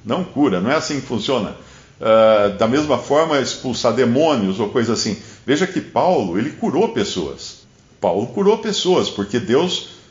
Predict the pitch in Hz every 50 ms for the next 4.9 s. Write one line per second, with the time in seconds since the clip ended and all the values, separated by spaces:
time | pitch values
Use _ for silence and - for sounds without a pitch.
0 | - _ _ _ _ _ - 160 185 175 170 139 - - 110 110 - - - -
1 | - - 110 131 165 - - - - 110 107 110 135 131 - 190 135 127 139 147
2 | - 202 190 - - 131 104 92 - - - - - - - 135 143 165 185 190
3 | - - - 165 170 185 202 202 208 190 196 - 180 170 156 - - 147 131 127
4 | 117 113 120 117 - 135 117 113 131 175 226 240 233 - - 95 80